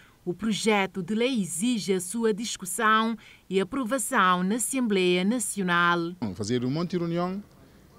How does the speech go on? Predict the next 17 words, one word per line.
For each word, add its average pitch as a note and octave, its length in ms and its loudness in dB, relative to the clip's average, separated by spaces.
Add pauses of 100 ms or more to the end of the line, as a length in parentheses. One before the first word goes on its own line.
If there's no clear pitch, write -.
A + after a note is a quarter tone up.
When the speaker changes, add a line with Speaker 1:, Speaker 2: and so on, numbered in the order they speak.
(140)
Speaker 2:
e, D3 380 4
só D#3+ 220 0
que F3 220 0
aquilo E3+ 260 0
que, F3+ 260 -2
aquilo G3+ 340 0
que G3 360 -4 (360)
guarda F3 460 0
se - 160 -2
até E3+ 160 -4
exige D#3+ 460 -2
nesse E3+ 240 -2
momento, F3 720 -4
ele C3+ 360 -2
nunca A#2+ 220 -4
tá B2 100 -10
pode B2+ 600 -6